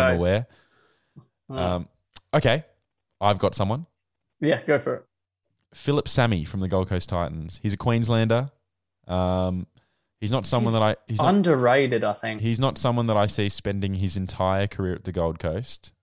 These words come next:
Speaker 2: Um, he's already just there, just down south in the,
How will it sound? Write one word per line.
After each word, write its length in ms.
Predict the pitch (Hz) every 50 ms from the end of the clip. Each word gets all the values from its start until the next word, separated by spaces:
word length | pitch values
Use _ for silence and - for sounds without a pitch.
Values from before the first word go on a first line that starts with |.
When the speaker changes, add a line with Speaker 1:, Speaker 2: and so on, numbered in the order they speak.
| _
Speaker 2:
Um, 460 | - 90 87 87 85 87 87 87 85 - _ _ _ _ _ _ _ _ _ -
he's 140 | - 110
already 300 | 107 107 101 101 98 98
just 320 | 92 85 95 98 - - -
there, 280 | 92 92 95 95 98
just 280 | 101 - 98 95 - -
down 220 | 101 95 92 92
south 500 | 92 - - 98 92 92 95 98 - - -
in 140 | 90 90 90
the, 180 | 92 - 90